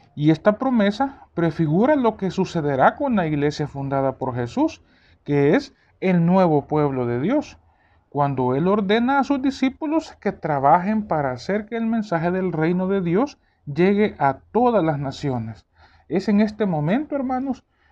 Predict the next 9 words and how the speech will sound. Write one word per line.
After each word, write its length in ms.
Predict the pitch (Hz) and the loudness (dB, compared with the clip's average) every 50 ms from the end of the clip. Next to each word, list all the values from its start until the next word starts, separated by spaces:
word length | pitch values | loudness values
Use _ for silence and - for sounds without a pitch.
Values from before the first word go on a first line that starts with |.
| _ _ _ | _ _ _
cuando 400 | - 156 160 160 160 151 151 147 | -4 -2 0 0 0 0 0 0
la 160 | 143 139 135 | 0 0 -2
iglesia 600 | 131 123 127 135 185 233 - - 254 269 285 277 _ _ _ _ _ _ _ _ - | -2 -2 -2 -2 -2 -2 -2 -4 -4 -4 -6 -8 _ _ _ _ _ _ _ _ -10
empieza 600 | 147 147 143 139 - - 180 196 214 208 - 180 165 | -8 -6 -6 -8 -8 -6 -4 -4 -4 -2 -2 -2 -2
a 80 | 165 | -2
tener 420 | - 147 151 160 165 156 131 - _ _ _ | -4 -4 -2 0 0 0 -2 -4 _ _ _
una 240 | - 220 233 226 214 | -4 -2 0 0 0
mirada 560 | 185 160 151 165 202 247 285 302 302 262 - - | 0 0 0 2 2 2 2 0 -4 -6 -6 -4
universal. 800 | 175 190 180 170 156 143 135 131 127 - - 135 120 117 107 | -2 0 0 0 2 0 0 -2 -2 -2 0 0 0 0 -4